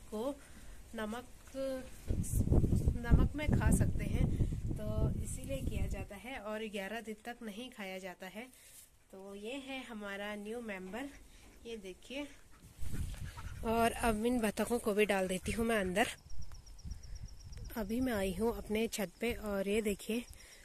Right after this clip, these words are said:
अभी कितनी तेज हवाएं चल रही हैं और हल्की हल्की ना बारिश भी हो रही है, पर बारिश तो होगी नहीं वैसे, सिर्फ हल्की हल्की बूंदें गिर रही हैं।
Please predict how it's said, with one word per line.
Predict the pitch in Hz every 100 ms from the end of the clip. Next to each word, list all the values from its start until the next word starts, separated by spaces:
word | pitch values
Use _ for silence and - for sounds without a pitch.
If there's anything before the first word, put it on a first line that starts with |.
| -
अभी | 220 196 226
कितनी | 233 - 240
तेज | 240 233 196
हवाएं | 208 196 202
चल | 240 202
रही | 185 202
हैं | 180 220 233 - - - - - - - - - - - - - - - - - - - - - - - - - - - - - - - - - - - - - - _ -
और | 285 262
हल्की | 220 220 - 269
हल्की | 240 202 220
ना | 226 262
बारिश | 220 202 190 220 -
भी | 254 247 220 - - -
हो | 208
रही | 196 202
है, | 208 240 - - - - - -
पर | 247
बारिश | 233 240 240 -
तो | 269
होगी | 208 180 202
नहीं | 220 208
वैसे, | 185 170 220 220 - - - - - - - - - - - - - - -
सिर्फ | - 262 226
हल्की | 202 190 240
हल्की | 233 202 - 220
बूंदें | 196 185 202 208
गिर | 190
रही | - -
हैं। | 208